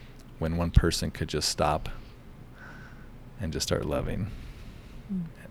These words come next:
Speaker 1: loving them anyways, stops the cycle.
Speaker 2: What would you say to someone that says, "Oh, that's just squishy, emotional, vulnerable, hooey. I'm not, I'm not,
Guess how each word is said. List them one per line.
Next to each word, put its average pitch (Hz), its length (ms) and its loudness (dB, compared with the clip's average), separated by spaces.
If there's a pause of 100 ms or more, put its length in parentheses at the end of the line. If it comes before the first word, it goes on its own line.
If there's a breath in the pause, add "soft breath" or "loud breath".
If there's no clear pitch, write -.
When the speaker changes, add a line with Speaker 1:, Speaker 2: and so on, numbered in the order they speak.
(240)
Speaker 1:
loving 87 300 2
them 87 160 0
anyways, 101 560 -4 (1200 loud breath)
stops - 360 4
the 117 60 0
cycle. - 380 0 (1300 loud breath)
Speaker 2:
What - 120 -4
would 247 160 -2
you 262 60 2
say 202 240 4
to 190 80 2
someone 185 420 2
that 160 160 0 (280)
says, 156 600 0 (280)
"Oh, 170 200 -2
that's 170 260 0
just - 240 -2 (140)
squishy, 139 840 0 (240)
emotional, 143 760 -2
vulnerable, 139 880 -2 (1400)
hooey. - 380 -2
I'm 156 60 -4
not, 147 120 -6 (100)
I'm 165 160 -2
not, 143 140 -4